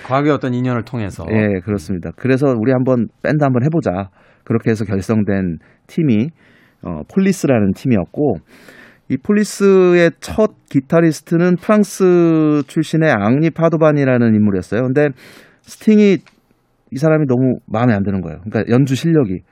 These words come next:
Speaker 1: 음.
Speaker 2: 아, 정말 너무 기타 못 치는데 어떡할까 늘 고민을 하다가, 어, 우연찮게 그 무렵에 또 앤디 서머스라는 또 역시 육십 년대부터 활동해왔던 기타리스트를 만나게 됐고,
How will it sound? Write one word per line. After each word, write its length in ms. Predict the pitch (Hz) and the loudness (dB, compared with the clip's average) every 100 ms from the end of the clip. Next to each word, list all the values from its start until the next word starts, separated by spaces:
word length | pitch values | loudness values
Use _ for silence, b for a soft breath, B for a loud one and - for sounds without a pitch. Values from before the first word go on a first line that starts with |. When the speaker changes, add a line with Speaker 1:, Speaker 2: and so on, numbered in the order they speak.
| b 131 | b -10
Speaker 1:
음. 100 | 120 | -8
Speaker 2:
아, 260 | 107 98 135 | -8 -8 -6
정말 400 | 139 139 139 123 B B B B - | -4 -2 -2 -4 B B B B -4
너무 180 | 143 147 | -2 0
기타 240 | 135 147 | 0 0
못 160 | 120 127 | 0 -2
치는데 680 | 151 143 117 120 113 85 - b b b | 0 0 2 0 0 -4 -10 b b b
어떡할까 460 | 131 151 151 143 135 | -6 0 -2 0 2
늘 160 | 131 | 2
고민을 380 | 131 127 147 139 | 2 0 2 2
하다가, 460 | 123 101 101 127 87 - _ _ _ | 2 0 0 -2 -4 -10 _ _ _
어, 80 | - 92 82 53 | -8 -6 -6 -8
우연찮게 540 | 110 127 120 123 127 113 | -2 0 0 -2 -2 -2
그 80 | 113 | 0
무렵에 380 | 120 117 107 104 | 2 2 0 -2
또 80 | 107 | -6
앤디 320 | 95 107 127 147 | 0 2 4 2
서머스라는 680 | - 143 131 131 117 98 78 b b | 2 0 0 0 0 -2 -4 b b
또 100 | - | -6
역시 200 | 113 - | -6 -4
육십 220 | 107 - 131 | -6 0 2
년대부터 540 | 120 113 110 117 110 98 B B B B B B | 2 2 -2 0 -2 -2 B B B B B B
활동해왔던 1040 | 156 156 143 139 151 127 - 123 113 95 87 - - | -4 0 2 4 2 2 0 2 2 0 -4 -16 -14
기타리스트를 580 | 117 131 120 - 117 | -2 0 0 0 0
만나게 380 | 110 98 104 104 | 0 2 0 0
됐고, 420 | 92 87 - 165 | -2 -6 -2 -2